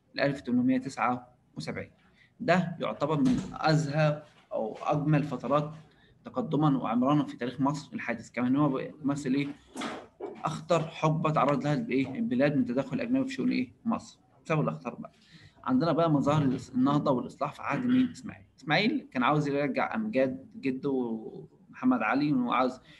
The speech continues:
يرجع أمجاده وقوته مرة تانية، فبدأ يهتم بالإيه؟ بالحاجات اللي كان محمد علي بيهتم بيها أصلًا.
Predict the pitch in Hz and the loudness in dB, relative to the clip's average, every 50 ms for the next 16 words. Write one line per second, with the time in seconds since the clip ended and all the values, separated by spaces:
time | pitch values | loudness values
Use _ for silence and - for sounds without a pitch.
0 | - _ _ - 120 135 127 - - - - 120 120 120 123 139 131 139 131 - | -20 _ _ -4 -2 -2 0 0 0 0 0 -2 -2 -2 -2 0 0 0 -2 -2
1 | - 120 120 127 131 135 123 123 127 123 123 120 - 127 135 151 160 165 156 165 | -2 -2 -2 -2 0 0 2 0 0 0 -2 -4 -2 0 0 2 0 0 0 -2
2 | 156 170 175 170 135 127 - - - 151 156 156 135 120 123 117 - 139 139 135 | 0 2 2 0 0 -2 -4 -4 0 4 6 6 6 6 4 2 0 0 0 0
3 | 135 131 - 131 120 147 160 156 143 139 147 151 151 143 - 151 147 147 139 143 | -2 -2 -2 -2 -2 0 0 0 0 0 2 2 2 2 2 2 2 2 2 2
4 | 147 - - - - 147 139 131 127 135 131 113 - - - - - | 2 0 -2 -2 0 2 2 2 2 2 0 0 -2 -4 -8 -14 -20